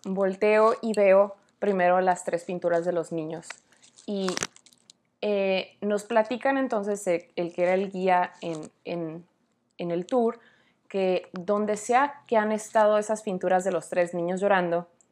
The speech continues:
se han quemado. Entonces, por eso Zach Bagans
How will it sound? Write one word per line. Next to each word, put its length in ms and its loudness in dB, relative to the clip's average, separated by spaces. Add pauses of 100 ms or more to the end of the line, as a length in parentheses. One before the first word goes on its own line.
(320)
se 200 -2
han 160 -2
quemado. 520 2 (800)
Entonces, 580 0
por 180 2
eso 200 -2
Zach 300 -2
Bagans 460 -2